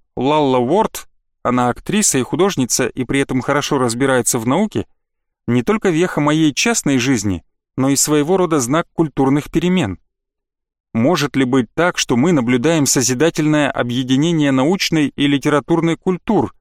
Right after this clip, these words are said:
и возникновение третьей культуры?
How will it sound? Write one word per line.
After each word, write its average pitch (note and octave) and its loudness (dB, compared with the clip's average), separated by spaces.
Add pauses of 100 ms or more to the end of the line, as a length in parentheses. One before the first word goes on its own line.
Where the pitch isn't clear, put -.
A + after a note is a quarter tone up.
(420)
и D3+ 2
возникновение D3+ 2
третьей E3 -2
культуры? D#3 -2